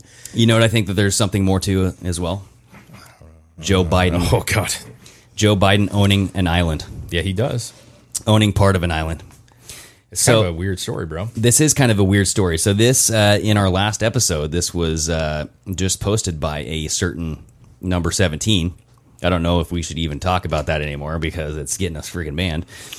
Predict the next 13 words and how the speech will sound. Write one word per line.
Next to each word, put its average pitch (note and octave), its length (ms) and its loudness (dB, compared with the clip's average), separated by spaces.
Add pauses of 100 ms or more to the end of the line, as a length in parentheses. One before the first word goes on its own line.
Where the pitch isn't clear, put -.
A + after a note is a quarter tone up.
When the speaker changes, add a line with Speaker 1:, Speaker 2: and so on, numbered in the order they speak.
(680)
Speaker 1:
But A#2 380 4 (540)
we D3+ 240 6
have D3+ 460 2
a C3 220 4
lobbyist A2 720 2 (220)
who A2+ 200 4
bought G#2+ 280 2
a G#2+ 100 2
tropical C3 600 0
land E2+ 440 0 (340)
from F2+ 360 0
Biden's F2 480 0
brother, F2 400 0